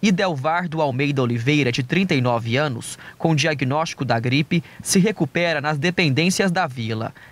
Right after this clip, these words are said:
Ele está isolado, assim como outros dois pacientes no local. Dois internos continuam no Hugo, sendo um deles com resultado positivo para o vírus influenza. Ao todo, são seis casos da doença confirmados.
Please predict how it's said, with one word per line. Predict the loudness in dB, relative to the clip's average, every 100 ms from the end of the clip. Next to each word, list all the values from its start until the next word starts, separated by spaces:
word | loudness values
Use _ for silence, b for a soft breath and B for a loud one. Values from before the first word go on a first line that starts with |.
| B 2
Ele | 4
está | 4 0 -2
isolado, | -2 -2 -2 0 -2 -2 -4
assim | -2 -2
como | 0 0
outros | 0 -2 -2 -2
dois | 0 0
pacientes | -2 0 0 -2 -2 -2
no | 0
local. | -2 -2 -2 -2 -6 -14 -20 B B
Dois | -2 0 0 0
internos | -2 0 0 0 -2 0
continuam | 0 2 2 2 2 0
no | 0
Hugo, | 0 -2 -4 -8 B B
sendo | -4 0 0
um | 0
deles | 0 0 0 -4
com | -2 2
resultado | 2 2 0 -2 -4 -4
positivo | -2 -2 0 -2 -2 0 2 0
para | -2 -2
o |
vírus | 0 0 0 0
influenza. | -2 0 2 2 0 -2 -4 -6 B B B
Ao | -4 -4
todo, | -2 -2 -2 -2 -2
são | -2 -2
seis | -2 -2 -2 -4
casos | -2 -2 -2 -2
da | 0
doença | 0 0 0 0 -2
confirmados. | 0 0 2 2 2 0 0 -4 -10 -12